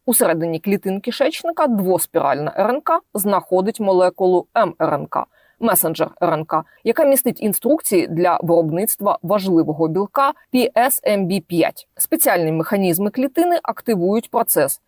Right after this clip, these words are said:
під час якого М Р Н К, що відповідає за синтез П С М Б п'ять, руйнується. Через руйнування М Р Н К білок П С М М Б п'ять більше не виробляється.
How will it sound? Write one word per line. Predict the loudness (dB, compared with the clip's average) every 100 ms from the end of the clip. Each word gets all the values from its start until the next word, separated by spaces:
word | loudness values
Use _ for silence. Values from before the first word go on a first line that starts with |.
| _
під | -6 -2
час | 0 0 0
якого | 0 0 0 0 0
М | 0 2
Р | 0
Н | 0 0
К, | 0 0
що | 0 0
відповідає | 0 -2 2 2 2 2
за | 0 0
синтез | -2 0 0 0 -6 -8 -2
П | -2 0
С | -2 -4 -2
М | 0 0
Б | -2
п'ять, | 0 0 0 -4 _
руйнується. | 0 2 4 2 0 -4 -10 -10 _
Через | 0 2 4
руйнування | 4 4 4 2 0 -2 0 0
М | 0 0
Р | 0
Н | 0
К | 0 2
білок | 4 4 4 4 2
П | 0 0 2
С | 2 2 -2 -2
М | -2 -2 -2
М | 0 2
Б | 0
п'ять | 0 0 0 0 -4
більше | 0 0 0 -2
не | 2 2 2
виробляється. | 2 2 4 4 2 -2